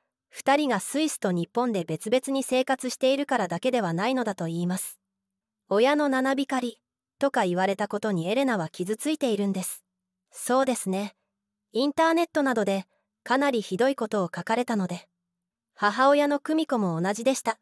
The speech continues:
と実母は語っていました。二人は話し合って、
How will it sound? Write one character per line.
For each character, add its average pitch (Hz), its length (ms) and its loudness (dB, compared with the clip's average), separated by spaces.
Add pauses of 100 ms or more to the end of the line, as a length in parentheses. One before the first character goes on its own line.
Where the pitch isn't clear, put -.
(100)
と 175 160 -4
実 208 300 -6
母 247 100 2
は 165 100 -2
語 165 220 -8
っ 196 60 -4
て - 140 -4
い 233 100 -2
ま 240 100 -2
し - 80 -10
た。 - 180 -8 (500)
二 - 300 0
人 311 140 2
は 233 80 2
話 190 300 -2
し 269 120 0
合 285 60 2
っ - 40 -2
て、 196 280 -4